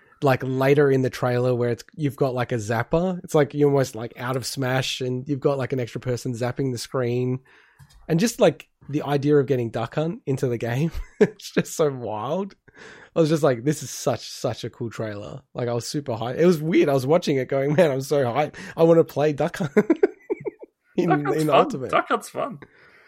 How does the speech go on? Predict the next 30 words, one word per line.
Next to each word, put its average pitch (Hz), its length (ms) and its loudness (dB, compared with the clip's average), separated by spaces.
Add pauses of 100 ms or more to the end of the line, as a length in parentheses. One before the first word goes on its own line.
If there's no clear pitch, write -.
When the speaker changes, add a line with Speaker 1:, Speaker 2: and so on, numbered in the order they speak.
Speaker 1:
Yeah. 139 360 2
No, 175 140 8
it 185 80 8
is. 190 240 6
It 147 120 4
is. 165 180 0
I've 135 120 0
never 156 200 0
seen 143 140 -2
this 131 100 -4
trailer 135 300 -4
before. 117 420 -8
So, - 120 -6
yeah, 127 280 0
it - 20 -4
was, 123 180 -8
uh, 127 320 -6
my 120 120 -4
number 139 200 0
four. 120 420 -12 (760)
Speaker 2:
Okay. - 340 -20 (180)
Well, 123 280 2
Duck 165 280 0
Hunt 147 180 0
is 117 100 -8
not 127 220 0
my 117 160 4
one 104 200 -2
or 98 100 -4
two. 90 300 -10